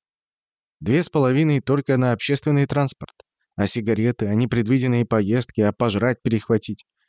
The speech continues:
А время с восьми утра тик-так, тик-так, и каждая секунда дорога. Бывает, и частника приходится ловить,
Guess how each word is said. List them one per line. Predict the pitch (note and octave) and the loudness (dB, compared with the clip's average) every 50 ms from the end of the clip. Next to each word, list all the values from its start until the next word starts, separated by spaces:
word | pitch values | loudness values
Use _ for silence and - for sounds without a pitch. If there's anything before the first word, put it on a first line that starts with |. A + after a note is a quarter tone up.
| _ _ _ | _ _ _
А | - G#2 | -2 0
время | G#2 C#3 D#3+ D#3 C#3+ B2+ | 2 2 2 2 2 0
с | - A#2+ | 0 -2
восьми | A#2+ A#2 - - C#3 C#3 | -4 -4 -2 0 0 2
утра | B2+ A#2+ - - A#2+ A2 | 2 0 0 0 0 0
тик-так, | G2+ - - G3+ - - - G2+ G2 - _ - | -2 -4 -8 -12 -8 -2 -2 0 0 -2 _ -6
тик-так, | - F#3 F3+ - - - D2+ D#2 - _ _ _ _ _ | -6 -6 -6 -6 -6 -6 -4 -4 -6 _ _ _ _ _
и | - B2+ | -4 -2
каждая | B2 - D3 D#3+ C#3+ C#3 C#3+ C3+ | -2 0 0 -2 0 0 0 0
секунда | - - C3 - - G2+ F#2+ F2+ E2+ | -2 -4 -8 -8 -6 -2 -2 -2 0
дорога. | E2 E2+ F2 E2+ D#2 E2 E2 E2 - _ _ _ | 0 -2 -2 -2 -2 -4 -4 -6 -8 _ _ _
Бывает, | A2 A2+ B2 D3+ F#3 F3 - | -2 0 2 2 2 2 0
и | C3+ | -2
частника | G#2 - - G#2+ G2 - A2 G2+ - A2 | -2 -2 -2 -2 -2 -2 -2 -2 -2 -2
приходится | - - G2+ - - A2 G2+ G#2+ G2 - - G#2+ | -2 -2 -2 0 0 0 0 -2 -4 -4 -2 0
ловить, | G#2 G#2 G#2 G2+ G2+ - - | 0 0 0 0 -2 -4 -8